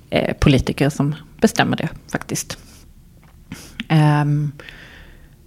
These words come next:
ja, men det, jag tycker det, det tycker jag ändå är en, en, en hoppfull tanke, att, att vi inte kan, vi kan inte undgå att vi har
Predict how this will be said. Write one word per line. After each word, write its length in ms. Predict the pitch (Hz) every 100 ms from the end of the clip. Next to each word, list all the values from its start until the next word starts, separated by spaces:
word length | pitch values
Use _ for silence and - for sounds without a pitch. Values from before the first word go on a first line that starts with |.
| - - - - - - - - - -
ja, 340 | 175 214 240
men 160 | 240 214
det, 60 |
jag 180 | 220 220
tycker 180 | 247 247
det, 240 | 208 190
det 200 | 185 208
tycker 200 | 208 240
jag 80 | 247
ändå 160 | 208 190
är 280 | 175 175 165
en, 280 | 180 170 170
en, 600 | - 170 170 - - -
en 260 | - 175 175
hoppfull 1160 | 165 247 - - - - 175 120 - 269 311 311
tanke, 460 | 311 302 262 -
att, 260 | - 175 -
att 180 | - 196
vi 40 |
inte 200 | 208 202
kan, 300 | 185 190 175
vi 120 | 123
kan 140 | 190 220
inte 160 | 220 -
undgå 420 | 254 277 247 233
att 280 | 254 277 -
vi 60 | 220
har 380 | 180 160 190